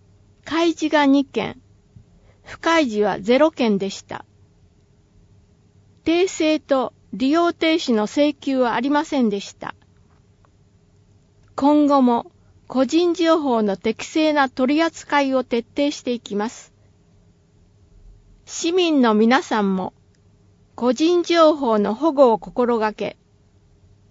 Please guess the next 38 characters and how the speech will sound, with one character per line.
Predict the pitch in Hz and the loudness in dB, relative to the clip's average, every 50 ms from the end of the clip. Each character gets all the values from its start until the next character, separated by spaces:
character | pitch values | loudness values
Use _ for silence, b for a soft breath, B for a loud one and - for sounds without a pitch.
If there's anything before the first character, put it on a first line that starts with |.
| _ _ _ _ _ _ _ _ | _ _ _ _ _ _ _ _
他 | - 262 254 | -4 0 0
人 | 269 285 320 330 330 320 302 | 2 2 2 0 0 0 2
の | 294 285 262 | 2 0 0
個 | 254 - - 269 254 | -2 -2 -2 -2 2
人 | 240 320 339 349 330 | 2 2 2 2 0
情 | 320 339 320 311 302 302 | 0 0 2 2 2 0
報 | 285 254 233 220 | 0 0 0 0
の | 214 196 - 240 | 0 0 -2 -4
取 | - 247 247 277 294 | -4 -4 -2 0 0
り | 320 | 2
扱 | 311 311 - - - - 294 277 | 0 0 -2 -4 -2 0 2 4
い | 277 | 4
に | 269 269 269 | 2 2 0
つ | - - 269 | -2 -4 -6
い | 233 - | -6 -6
て | - - 196 | -6 -6 -6
も、 | 190 185 - - _ _ _ _ _ _ _ _ _ _ _ _ _ _ _ _ _ _ | -4 -6 -8 -10 _ _ _ _ _ _ _ _ _ _ _ _ _ _ _ _ _ _
そ | - - 247 | -4 0 2
の | 262 277 277 262 | 4 4 2 2
プ | - - 269 | -2 -4 -2
ラ | 240 311 320 330 | 0 0 0 2
イ | 320 | 2
バ | - 294 240 | 2 2 2
シ | - - - 226 214 | 0 -4 -6 -4 -4
ー | 196 | -2
を | 196 - - | -4 -4 -8
侵 | - - - - 302 320 330 | -10 -8 -4 0 0 2 2
害 | 320 320 320 330 | 2 0 0 -2
し | - - 311 294 | -2 -2 -2 0
な | 302 302 302 | 2 2 2
い | 294 285 277 | 2 0 0
よ | 269 | 0
う | 262 | -2
努 | - - - - 254 254 | -2 -6 -4 0 2 4
め | 262 254 | 4 4
ま | 247 247 254 | 2 2 0
し | - - 247 | -4 -6 -8
ょ | 208 170 - | -8 -8 -10